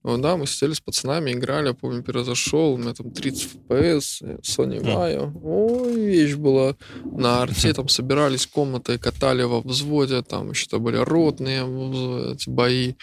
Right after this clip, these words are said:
Speaker 1: Да, было прикольно, я не думал, что я буду над ними работать. <laughs>
Speaker 2: <laughs> А, ка-, тем более, когда, да, две тысячи тринадцатый, это, наверное, тогда, я помню,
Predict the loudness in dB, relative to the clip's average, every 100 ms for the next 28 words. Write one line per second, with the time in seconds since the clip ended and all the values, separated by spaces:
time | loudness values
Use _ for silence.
0 | -16 -20 -20 -20 -20 -20 0 4 4 4
1 | 2 0 -2 2 4 2 2 0 0 0
2 | -4 -2 -2 -2 -4 -4 -4 -4 -4 -2
3 | -2 -2 -4 -2 2 4 2 0 -2 -4
4 | -4 -4 2 2 2 -2 -8 -12 -14 -14
5 | -8 0 2 2 0 -4 0 0 2 0
6 | 2 4 2 2 0 2 0 0 -2 -2
7 | 0 -2 0 -2 -2 0 0 0 -2 -2
8 | -2 -2 -2 0 -2 -4